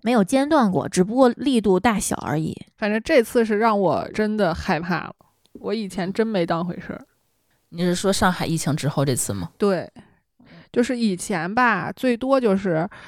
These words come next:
Speaker 2: 家里备一瓶儿、两瓶儿酒精或者八四，这种就是不是特别好买的东西。
Speaker 3: 嗯。
Speaker 2: 但是这次我是开始备吃的了。
Speaker 3: 嗯。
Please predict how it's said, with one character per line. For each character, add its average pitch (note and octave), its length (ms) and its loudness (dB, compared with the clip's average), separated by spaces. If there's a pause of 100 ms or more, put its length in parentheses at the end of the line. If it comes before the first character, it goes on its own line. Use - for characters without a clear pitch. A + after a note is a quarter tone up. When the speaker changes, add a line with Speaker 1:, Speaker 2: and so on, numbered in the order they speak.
(140)
Speaker 2:
家 G#3 200 0
里 D3 300 0 (160)
备 F#3 180 0
一 E3 400 -2
瓶 F3+ 240 -6
儿、 D#3+ 320 -2
两 E3+ 220 -2
瓶 - 180 -6
儿 D#3+ 280 -2
酒 - 240 -6
精 E3+ 280 -2
或 F3 140 -2
者 E3+ 80 -2
八 F3 260 0
四， F#3 480 -2 (440)
这 A3+ 180 4
种 E3 160 -2 (100)
就 F3 120 0
是 E3 240 0 (280)
不 - 80 -2
是 B3 160 0
特 D#4 320 0
别 E3+ 380 2
好 - 380 0
买 F3 200 0
的 C#2 140 -6
东 D#3+ 260 -8
西。 - 220 -12 (840)
Speaker 3:
嗯。 F3 260 -14 (220)
Speaker 2:
但 A#3+ 120 2
是 A#3 80 -2
这 A#3 200 2
次 - 160 -4
我 D#3+ 160 0
是 D#3+ 80 -6
开 - 180 -2
始 E3+ 60 0
备 - 200 -2
吃 - 400 -2
的 G3+ 120 0
了。 - 80 -8 (1040)
Speaker 3:
嗯。 F3+ 320 -14